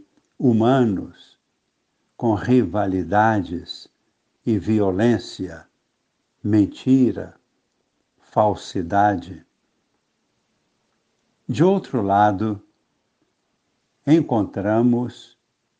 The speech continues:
verdadeiros esforços que nascem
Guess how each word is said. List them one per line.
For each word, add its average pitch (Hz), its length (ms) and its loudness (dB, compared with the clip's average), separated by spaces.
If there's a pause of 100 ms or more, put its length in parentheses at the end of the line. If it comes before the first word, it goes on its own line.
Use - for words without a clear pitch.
(500)
verdadeiros 117 1300 -2
esforços 123 1400 -6 (580)
que 147 200 2
nascem 110 920 -2